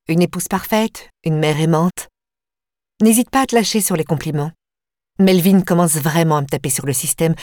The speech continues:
et un peu de pommade lénifiante ne me ferait pas de mal. En fait, je pensais davantage à la façon dont les enquêteurs répondent aux questions.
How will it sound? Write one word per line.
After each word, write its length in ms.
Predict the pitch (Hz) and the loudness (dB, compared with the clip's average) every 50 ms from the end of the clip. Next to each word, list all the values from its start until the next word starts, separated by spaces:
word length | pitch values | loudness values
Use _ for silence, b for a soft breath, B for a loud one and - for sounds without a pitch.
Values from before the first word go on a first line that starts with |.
| B B B B | B B B B
et 180 | - 214 196 196 | 0 2 4 2
un 80 | 196 | 2
peu 140 | 190 - 226 | 0 -2 -4
de 80 | - - | -2 0
pommade 340 | - 220 208 202 202 185 | 2 2 4 2 2 0
lénifiante 720 | 170 156 165 185 185 185 180 - - - 190 185 180 185 - B B B B | -2 0 4 4 4 4 2 0 -2 0 0 0 0 -2 -6 B B B B
ne 100 | 180 175 | 2 2
me 60 | 170 | 2
ferait 260 | 165 - 180 156 147 139 | 2 0 -4 -4 -2 -2
pas 140 | 139 127 | -4 -4
de 80 | 120 131 | -4 -4
mal. 160 | 123 117 131 131 - _ _ _ _ _ _ _ _ _ _ _ _ _ _ _ _ _ _ _ _ _ _ _ _ _ _ _ _ _ _ _ _ _ _ _ | -4 -6 -6 -10 -14 _ _ _ _ _ _ _ _ _ _ _ _ _ _ _ _ _ _ _ _ _ _ _ _ _ _ _ _ _ _ _ _ _ _ _
En 80 | - 143 | -4 -2
fait, 320 | 139 - 160 - - - - _ _ _ _ _ _ _ _ _ _ _ _ _ - | 0 0 -2 -4 -6 -16 -18 _ _ _ _ _ _ _ _ _ _ _ _ _ -2
je 140 | 160 156 143 | 0 0 2
pensais 280 | - 147 123 - 156 | 2 2 2 2 2
davantage 500 | 120 131 120 123 123 120 - 143 139 135 | 2 0 0 0 -2 0 0 0 0 0
à 40 | 127 | 0
la 120 | 117 120 | -2 -2
façon 340 | 117 - 127 - - 147 135 | -4 -4 -4 -4 -2 -4 -4
dont 120 | 117 113 117 | -4 -2 -2
les 200 | 120 120 117 131 | -2 -2 -2 -2
enquêteurs 420 | 117 - 127 120 - 139 131 120 | -2 -4 -6 -2 0 0 0 0
répondent 380 | 123 127 123 - 120 113 107 117 | -2 -4 -4 -4 -4 -6 -6 -4
aux 40 | |
questions. 460 | - 127 120 - - - - 117 107 | -6 -6 -6 -6 -6 -8 -8 -8 -8